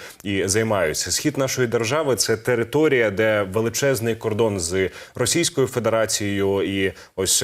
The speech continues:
це постачання, цей підвіз займає, ну, скажімо, небагато часу відносно, там,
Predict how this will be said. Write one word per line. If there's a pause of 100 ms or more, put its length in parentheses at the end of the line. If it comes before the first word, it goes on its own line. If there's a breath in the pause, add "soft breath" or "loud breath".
це
постачання,
цей
підвіз
займає, (260 loud breath)
ну,
скажімо,
небагато
часу
відносно,
там,